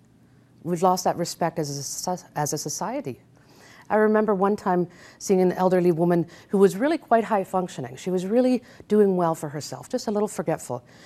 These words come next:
She moved into a long-term care facility, and she was very dignified, really well made up. And she sat down for her first meal,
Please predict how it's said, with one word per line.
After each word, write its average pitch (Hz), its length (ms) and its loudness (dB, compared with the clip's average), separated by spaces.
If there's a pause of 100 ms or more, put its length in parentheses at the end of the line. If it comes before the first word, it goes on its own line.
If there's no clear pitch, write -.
(140)
She - 120 2
moved 254 240 8
into 254 240 4
a - 0 -
long-term 185 460 4
care 185 200 0
facility, 135 540 -4 (340)
and 165 140 -2
she 185 140 -2
was 165 160 0
very 185 320 0
dignified, 151 640 -4 (340)
really 165 220 0
well 156 220 0
made 156 200 -2
up. 151 220 -6 (720)
And 156 100 -4
she - 100 -8
sat - 280 -6
down 208 320 0 (220)
for 175 260 0
her 165 100 -4
first 175 380 -2
meal, 151 340 -2